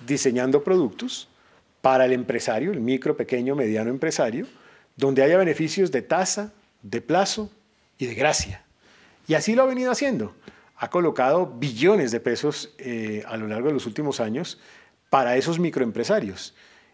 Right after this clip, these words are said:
Y ha habido créditos ya especiales para sectores particulares. Por ejemplo, en economía de industrias creativas, en economía naranja, lanzamos los bonos naranja, recogimos cuatrocientos mil millones de pesos. Eso lo hicimos el semestre pasado.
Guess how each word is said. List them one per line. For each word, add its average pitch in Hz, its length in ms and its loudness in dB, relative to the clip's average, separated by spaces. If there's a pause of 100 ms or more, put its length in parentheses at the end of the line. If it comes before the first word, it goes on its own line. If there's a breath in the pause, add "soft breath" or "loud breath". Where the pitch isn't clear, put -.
(120)
Y 120 200 -2
ha 120 80 2
habido 175 300 4
créditos 202 380 4
ya 151 100 2
especiales 190 500 -2
para 156 180 -2
sectores 139 360 -4
particulares. 196 600 -4
Por 127 180 2
ejemplo, 147 420 2 (360 loud breath)
en 139 120 -2
economía 131 360 0
de 170 40 2
industrias 190 380 0
creativas, 123 480 -2
en 131 80 -2
economía 113 400 -4
naranja, 156 420 2 (320 loud breath)
lanzamos 131 800 2
los 196 200 4
bonos 202 360 2
naranja, 170 560 -2
recogimos 139 580 -2
cuatrocientos 147 600 0
mil 160 180 0
millones 185 300 2
de 160 80 2
pesos. - 400 -4
Eso - 180 -4
lo 180 60 2
hicimos 202 360 0
el 117 80 0
semestre 120 360 -4
pasado. 123 420 -4